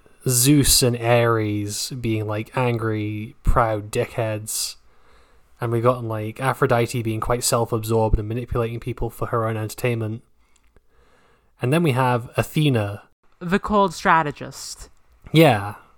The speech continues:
Speaker 1: Like, the needs of the many out-, outweigh the needs of the few, but in the worst possible way. <laughs>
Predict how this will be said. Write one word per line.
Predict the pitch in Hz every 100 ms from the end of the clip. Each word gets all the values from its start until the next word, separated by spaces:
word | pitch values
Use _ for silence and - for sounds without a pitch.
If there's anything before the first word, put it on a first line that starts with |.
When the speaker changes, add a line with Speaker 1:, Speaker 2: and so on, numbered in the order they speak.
| _ _ _ -
Speaker 1:
Like, | 117 120 -
the | 135
needs | 147 135
of | 131
the | 127
many | 123 117 110
out-, | 117 117 -
outweigh | 131 117 113 117
the | 113
needs | 110 113 110
of | 107
the |
few, | 101 117 107
but | 107 110
in | 110
the |
worst | 110 110 -
possible | 110 - 113 104
way. | 107 107
<laughs> | 151